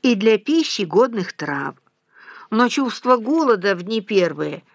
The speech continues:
не испытал Адам. От воздуха он сытым оставался.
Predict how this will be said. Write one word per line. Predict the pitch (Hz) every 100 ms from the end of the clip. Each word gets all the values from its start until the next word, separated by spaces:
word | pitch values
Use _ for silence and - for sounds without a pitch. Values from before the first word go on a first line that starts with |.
| _
не | 208 240
испытал | 247 - 277 269 220 160
Адам. | 175 175 170 143 - _ _ _ _ - -
От | 185 190 180
воздуха | 147 185 214 190 190 180 185 175
он | 175
сытым | - 190 175 165
оставался. | 160 - 165 156 151 135 - 156